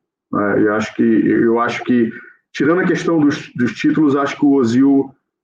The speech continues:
é, é, é, entregou muita coisa. Ele colocou a gente em outro patamar em nível de marketing, né? Ele abriu mercados pro Arsenal onde o Arsenal não tinha.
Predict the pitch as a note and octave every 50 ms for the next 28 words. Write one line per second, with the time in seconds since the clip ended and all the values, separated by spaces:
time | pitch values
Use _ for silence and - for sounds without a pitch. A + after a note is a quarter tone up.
0 | _ - - A2+ A#2 A#2 A#2 A#2 A#2 A2+ A2+ A2 A2 A2 A2 A2 G#2 G2+ A2 A2
1 | G#2 G2+ - - C3 C3 C3+ C#3 B2+ C3+ C#3 C#3+ D3 C#3+ C#3+ - - C3+ A#2+ A2
2 | A#2 A#2+ B2 A2+ - C#3+ C#3+ C#3+ D3 E3 E3+ D#3 E3 D#3 - - D#3+ D3+ D#3 -
3 | - - C#3+ - C#3 C3 C3 C3 B2+ A#2+ A#2 A#2 A#2 A#2+ A#2+ A#2 A#2 A#2 A2+ A2
4 | - A2 A2 - A#2 A#2+ - _ _ _ _ _ _ _ _ - G#2 A2 A2+ A2+
5 | A2+ - - _ _ _ _ - A#2+ B2 C3+ C#3+ C#3 B2 A2+ C#3+ E3+ F3 E3+ D#3+
6 | D#3+ D#3 D3+ C#3+ C#3 C3 A#2+ - - C3 B2+ B2 A#2+ - C3+ B2+ B2 B2+ B2 B2
7 | A#2+ A#2+ A#2 A#2 - A#2+ A#2 A#2 A#2+ B2 B2 B2 A#2+ - B2+ A#2+ A#2 A#2 A2+ A2+
8 | A2 G#2+ A2 A#2 B2